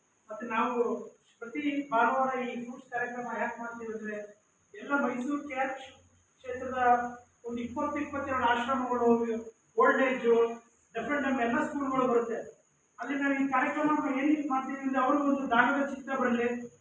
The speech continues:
ಅವರು ದುಡಿಯುವಂಥ ಸಂದರ್ಭದಲ್ಲಿ ಸಮಾಜಕ್ಕೆ ಏನಾದರೂ ಕೊಡಲಿ, ಸತ್ಯನಿಷ್ಠೆಯಿಂದ ಆ ಬುದ್ಧನ ಹಾದಿಯಲ್ಲಿ ನಡೆಯಲಿ ಅನ್ನೋದು ನಮ್ಮೆಲ್ಲರ ಅಪೇಕ್ಷೆಯಾಗಿದೆ. ನಾನು ಕೂಡ ಉಪಾಸಕನಾಗಿದ್ದೇನೆ. ಕಳೆದ ಒಂದು ಹತ್ತು ವರ್ಷದಿಂದ, ಆ,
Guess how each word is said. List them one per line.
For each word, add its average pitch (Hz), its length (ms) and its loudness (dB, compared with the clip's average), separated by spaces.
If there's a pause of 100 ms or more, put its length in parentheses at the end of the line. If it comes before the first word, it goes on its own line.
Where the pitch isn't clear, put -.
ಅವರು 262 220 0
ದುಡಿಯುವಂಥ 285 360 -2
ಸಂದರ್ಭದಲ್ಲಿ 262 800 -2
ಸಮಾಜಕ್ಕೆ 240 460 -4
ಏನಾದರೂ 240 380 -2
ಕೊಡಲಿ, 240 500 -2
ಸತ್ಯನಿಷ್ಠೆಯಿಂದ 277 1000 -2 (720)
ಆ 220 140 -8
ಬುದ್ಧನ - 300 -4
ಹಾದಿಯಲ್ಲಿ 277 520 6
ನಡೆಯಲಿ 262 500 0
ಅನ್ನೋದು 233 420 2 (320)
ನಮ್ಮೆಲ್ಲರ 240 360 2 (600)
ಅಪೇಕ್ಷೆಯಾಗಿದೆ. 240 680 0 (500)
ನಾನು 240 260 -2
ಕೂಡ 240 100 -2
ಉಪಾಸಕನಾಗಿದ್ದೇನೆ. 233 1400 -2
ಕಳೆದ 220 160 0
ಒಂದು 220 240 0
ಹತ್ತು 254 180 -10
ವರ್ಷದಿಂದ, 240 400 -8 (720)
ಆ, 190 300 -6